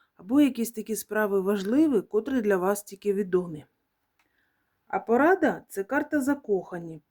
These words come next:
Зверніть увагу, ось це покровительство вищих сил та кохання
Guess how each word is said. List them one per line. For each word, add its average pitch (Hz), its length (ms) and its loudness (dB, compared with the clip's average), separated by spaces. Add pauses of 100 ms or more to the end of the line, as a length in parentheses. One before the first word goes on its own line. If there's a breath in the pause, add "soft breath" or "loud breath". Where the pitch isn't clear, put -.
(280)
Зверніть 254 460 2
увагу, 220 500 0
ось 202 200 0
це 247 160 -4
покровительство 220 880 0
вищих 208 420 -2
сил 202 380 0
та 180 100 -8
кохання 269 760 2